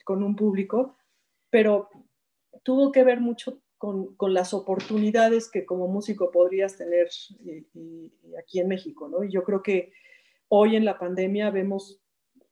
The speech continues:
un claro ejemplo de lo que está batallando la gente que se dedica al arte, al cerrar los foros y cerrar,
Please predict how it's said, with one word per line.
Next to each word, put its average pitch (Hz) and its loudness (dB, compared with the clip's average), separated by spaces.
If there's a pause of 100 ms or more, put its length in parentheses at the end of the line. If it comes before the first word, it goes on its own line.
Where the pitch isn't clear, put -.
(240)
un 208 0
claro 214 2
ejemplo 202 -2
de 196 0
lo 175 0
que 185 -14
está 202 -4
batallando 185 0
la 185 -2
gente 190 -8
que 196 -12
se 175 -4
dedica 185 0
al 180 0
arte, 190 0
al 185 -4
cerrar 185 -2
los 175 -2
foros 185 0
y 180 -14
cerrar, 180 -8